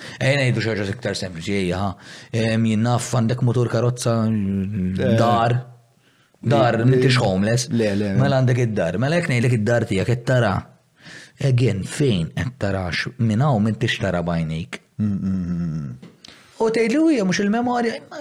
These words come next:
Speaker 1: Żid that simple fis-sens.
Speaker 2: Le, assolutament mhijiex.
Speaker 1: Hija l-memorja, ma l-memorja.
Speaker 2: Mm. It-, u
Speaker 1: Il-memorja ħallek kemm hi komplessa. Taf għal fej għand-, għandek tfal?
Speaker 2: Yes.
Speaker 1: Kemm għandek tfal?
Speaker 2: Nej.
Speaker 1: Jixbħuk wieħed minnhom?
Speaker 2: Ija.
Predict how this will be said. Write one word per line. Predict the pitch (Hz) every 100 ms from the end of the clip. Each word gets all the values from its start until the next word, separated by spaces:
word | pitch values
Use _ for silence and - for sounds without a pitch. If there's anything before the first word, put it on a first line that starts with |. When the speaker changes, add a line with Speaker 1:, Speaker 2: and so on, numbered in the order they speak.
| 233 339
Speaker 1:
Żid | 127 127 208
that | 156 170
simple | 208 185 175 170
fis-sens. | 165 - 165 156 147 -
Speaker 2:
Le, | - 139 113 95
assolutament | 87 113 110 120 123 127
mhijiex. | 147 123 87 113
Speaker 1:
Hija | 247 170
l-memorja, | 226 240 233 180 233
ma | 247
l-memorja. | 240 254 247 247 240 233 226 220 214 202 - - - - - _ -
Speaker 2:
Mm. | 127 110 82 -
It-, | 165 156
u | 196 175 170
Speaker 1:
Il-memorja | 170 160 202 226 180
ħallek | 214 170
kemm | 165 147
hi |
komplessa. | 143 135 101 -
Taf | 135 185
għal | 147
fej | 156 151 147 -
għand-, | 131 135
għandek | 143 135 165
tfal? | - 185 175 - - _ _ _ _ _ _ _ -
Speaker 2:
Yes. | - - - - -
Speaker 1:
Kemm | - 123
għandek | 98 92 98
tfal? | 113
Speaker 2:
Nej. | - 87 82 - _
Speaker 1:
Jixbħuk | 131 135 - 190 180 -
wieħed | 151 151
minnhom? | 185 180 185 170 - - - - -
Speaker 2:
Ija. | 95 85